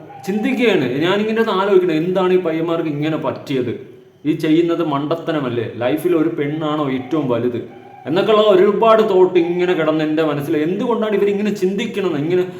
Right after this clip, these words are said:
ഒരു പെണ്ണ് ചതിച്ചിട്ട് പോയി, പതിനാല് വർഷത്തെ പ്രണയം, ചതിച്ചിട്ട് പോയ ഉടനെ ഇങ്ങനെയാണ് അങ്ങനെയാണെന്ന് പറഞ്ഞിട്ട് മൈൻഡ് എന്തിനു അങ്ങോട്ട് കൊടുത്ത് സ്വന്തം ജീവിതം എടുത്ത് കളയുന്നത്? ഏ, സ്വന്തം ജീവിതം എടുത്ത് കളയുന്നത്? എനിക്ക് അറിയാൻ പാടില്ലാത്തതുകൊണ്ട് ചോദിക്കുകയാണ്, അറിയാൻ പാടില്ലാത്തതുകൊണ്ട് ചോദിക്കുകയാണ്. അപ്പോൾ നീ, അപ്പോൾ നിങ്ങൾ ചോദിക്കും,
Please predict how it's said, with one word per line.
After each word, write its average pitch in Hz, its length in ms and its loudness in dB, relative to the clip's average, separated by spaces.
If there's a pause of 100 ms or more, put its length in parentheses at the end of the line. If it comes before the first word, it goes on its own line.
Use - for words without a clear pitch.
(160)
ഒരു - 80 2
പെണ്ണ് 165 340 0
ചതിച്ചിട്ട് 160 360 0
പോയി, 151 140 2
പതിനാല് 156 360 2
വർഷത്തെ 160 320 0
പ്രണയം, 143 340 -4 (220)
ചതിച്ചിട്ട് 165 380 0
പോയ 160 200 4
ഉടനെ 156 480 2 (220)
ഇങ്ങനെയാണ് 170 360 2
അങ്ങനെയാണെന്ന് 165 560 0
പറഞ്ഞിട്ട് 156 340 0
മൈൻഡ് 165 460 2
എന്തിനു 180 280 2
അങ്ങോട്ട് 180 360 2
കൊടുത്ത് 160 640 -2 (320)
സ്വന്തം 175 380 -2
ജീവിതം 202 380 2
എടുത്ത് 156 200 0
കളയുന്നത്? 113 400 -4 (400)
ഏ, 175 80 0 (720)
സ്വന്തം 175 220 0
ജീവിതം 180 400 4
എടുത്ത് 151 160 -2
കളയുന്നത്? 117 380 -2 (560)
എനിക്ക് 185 160 -2
അറിയാൻ 208 320 2
പാടില്ലാത്തതുകൊണ്ട് 165 460 2
ചോദിക്കുകയാണ്, 123 480 -4 (120)
അറിയാൻ 190 360 0
പാടില്ലാത്തതുകൊണ്ട് 127 520 2
ചോദിക്കുകയാണ്. 104 340 -10
അപ്പോൾ 135 180 0
നീ, 165 120 0
അപ്പോൾ 143 360 -2
നിങ്ങൾ 170 220 0
ചോദിക്കും, 156 440 0